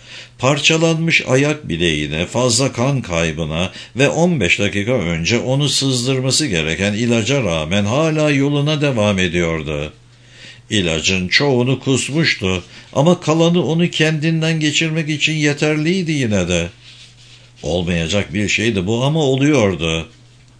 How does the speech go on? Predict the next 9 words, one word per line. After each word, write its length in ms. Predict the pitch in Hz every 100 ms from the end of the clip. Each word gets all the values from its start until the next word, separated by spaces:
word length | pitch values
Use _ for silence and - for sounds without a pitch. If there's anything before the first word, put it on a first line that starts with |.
| - - - - - - - - - -
Gardner'ın 680 | 131 143 82 76 73 85 90
gemiye 500 | 92 82 92 101 82
varmasını 580 | 85 78 90 - 92
engelleyecek 880 | 90 92 92 90 90 90 85 107 95
sandıkları 760 | - 117 123 117 127 120 120 131
yangın 680 | 107 113 120 110 123 127
şimdi 420 | 120 - 135 123 123
onu 280 | 123 127
koruyordu. 880 | 127 104 101 107 85 85 78 80 78